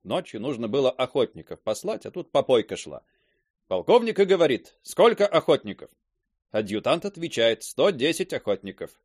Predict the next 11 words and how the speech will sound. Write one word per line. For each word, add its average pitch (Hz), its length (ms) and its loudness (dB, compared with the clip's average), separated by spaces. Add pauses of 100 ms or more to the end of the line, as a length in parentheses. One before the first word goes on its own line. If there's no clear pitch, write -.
(140)
'Ого!' 240 340 0 (180)
говорит 156 460 2
полковник, 113 720 0
а - 160 -10
сам 190 320 -2 (260)
в - 20 -12
преферанс 160 560 2
играет. 101 340 -4 (580)
'Это, — 123 240 -2
говорит, — 196 440 0
много. 123 600 2